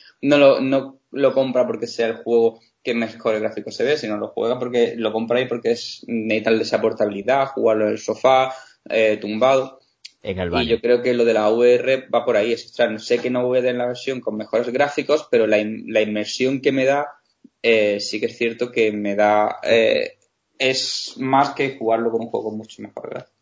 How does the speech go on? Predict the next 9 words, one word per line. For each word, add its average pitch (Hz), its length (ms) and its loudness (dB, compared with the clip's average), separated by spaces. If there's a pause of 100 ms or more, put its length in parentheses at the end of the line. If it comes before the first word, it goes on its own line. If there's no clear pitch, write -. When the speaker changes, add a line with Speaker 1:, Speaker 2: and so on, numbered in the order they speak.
Speaker 1:
Creo 120 260 4
yo, 113 220 -6 (140)
¿vale? - 180 -16 (1400)
Creo 110 140 0
que 123 60 2
va 127 140 6
más 123 200 -2
por 120 160 -2
ahí. 101 140 -12